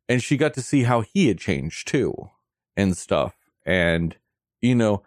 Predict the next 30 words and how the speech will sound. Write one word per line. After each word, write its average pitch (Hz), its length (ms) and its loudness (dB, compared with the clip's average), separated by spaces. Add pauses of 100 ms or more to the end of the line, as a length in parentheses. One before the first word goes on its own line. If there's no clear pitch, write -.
(220)
I 135 60 2
like 139 220 0
the - 60 -18
fact 143 260 0
that 120 100 0
it 117 80 2
didn't 117 220 0
say 113 220 0
for 104 180 -2
sure, 113 280 2
like, 85 260 0
"Hey, 113 220 2
yeah, 87 600 0 (720)
we're 104 260 0
gonna 113 160 0
be 120 140 0
together 123 320 0
now." 98 240 2
But 95 140 0
I 101 60 4
like 104 200 0
the 101 100 -4
fact 101 240 -2
that 98 100 -2
it 78 140 0
just 95 180 -2
kind 107 160 -2
of 90 60 -2
became 95 320 0
a, 90 300 2